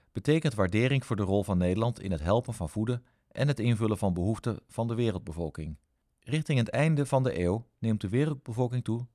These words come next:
tot tien komma vier miljard mensen. Ondertussen neemt het beschikbare vruchtbare land op aarde rap af met twaalf miljoen hectare per jaar. Nederland heeft als vruchtbare delta, in combinatie met een creatieve en hands-on mentaliteit,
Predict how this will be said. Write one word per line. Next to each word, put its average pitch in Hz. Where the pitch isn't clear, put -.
tot -
tien 139
komma 98
vier 147
miljard 127
mensen. 90
Ondertussen 110
neemt 104
het 90
beschikbare 110
vruchtbare 127
land 92
op -
aarde 85
rap 127
af -
met 87
twaalf 147
miljoen 123
hectare 101
per 101
jaar. 76
Nederland 117
heeft 107
als 90
vruchtbare 117
delta, 92
in 98
combinatie 107
met 92
een 90
creatieve 123
en 87
hands-on 107
mentaliteit, 95